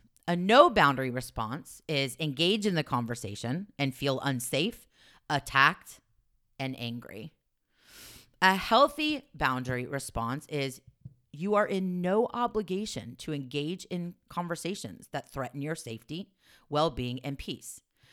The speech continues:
Do your best to breathe and not be reactive. If you need time to respond, excuse yourself,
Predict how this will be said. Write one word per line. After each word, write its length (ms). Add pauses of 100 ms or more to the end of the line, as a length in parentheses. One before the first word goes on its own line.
(200)
Do 80
your 180
best 260
to 80
breathe 440 (120)
and 160
not 220
be 140
reactive. 640 (560)
If 140
you 100
need 240
time 260
to 60
respond, 600
excuse 480
yourself, 480